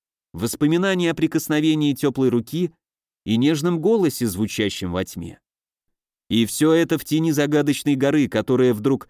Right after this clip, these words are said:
словно стала частью моей жизни. Вновь и вновь всплывали в моей памяти слова старого рассказчика.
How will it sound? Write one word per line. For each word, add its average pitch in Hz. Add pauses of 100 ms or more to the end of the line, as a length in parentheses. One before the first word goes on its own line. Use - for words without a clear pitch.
(100)
словно 151
стала 151
частью 143
моей 147
жизни. 135 (580)
Вновь 127
и 175
вновь 147 (160)
всплывали 143
в 110
моей 131
памяти 143
слова 123
старого 113
рассказчика. -